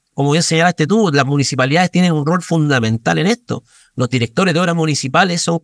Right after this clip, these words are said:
los encargados hoy día de, de que los planes reguladores comunales, ¿cierto? Y todas las autorizaciones de obras vayan a, eh,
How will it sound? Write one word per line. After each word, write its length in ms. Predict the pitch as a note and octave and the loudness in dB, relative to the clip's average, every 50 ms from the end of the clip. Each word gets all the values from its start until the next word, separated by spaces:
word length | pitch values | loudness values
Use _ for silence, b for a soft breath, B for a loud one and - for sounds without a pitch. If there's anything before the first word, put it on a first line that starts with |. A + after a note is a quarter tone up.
| _ | _
los 160 | - C#3+ C3+ | -4 -4 -2
encargados 480 | C3 B2 B2 B2+ B2+ C3 C3+ D#3 E3+ D3+ | -2 -2 -2 -2 -2 0 2 2 2 2
hoy 140 | D3 D3+ C#3+ | 2 0 2
día 260 | C3+ D3+ F3+ F3 D#3+ | 2 2 2 2 2
de, 100 | D3 D3 - - | 0 -2 -4 -4
de 120 | - A#2+ | -4 -4
que 80 | A2 B2+ | -2 -2
los 100 | B2+ A#2+ | -2 0
planes 240 | - D3 D#3+ D#3+ C#3+ | 0 2 2 2 2
reguladores 360 | D#3 C#3 C#3 C#3 C#3+ D#3 - | 0 0 0 0 0 0 -2
comunales, 540 | - - B2+ A#2+ B2+ D3+ E3+ E3 C3 C3+ C#3+ - _ _ _ _ _ _ _ _ - | -2 -4 -2 0 2 2 2 2 0 -2 -6 -8 _ _ _ _ _ _ _ _ -4
¿cierto? 280 | - D#3 D#3+ - - | -2 -2 -2 -2 -2
Y 60 | B2+ B2 | -2 0
todas 160 | D#3+ D#3 F3 | 0 0 2
las 80 | F3+ | 2
autorizaciones 640 | F3+ E3 - E3 D#3+ - - C#3+ - E3+ F3+ F3 E3 | 0 2 0 0 0 0 -2 -2 -2 0 0 0 0
de 120 | C#3+ D3+ E3+ | 0 2 2
obras 260 | F3+ E3+ D#3 D#3 C3+ | 2 2 0 0 0
vayan 260 | C#3+ D#3 D#3 D#3 C#3+ | 0 2 2 2 0
a, 140 | C3+ - - - | 0 -2 -4 -4
eh, 400 | A#2+ A#2 A2 G2+ - - - | -4 -2 -2 -2 -2 -4 -6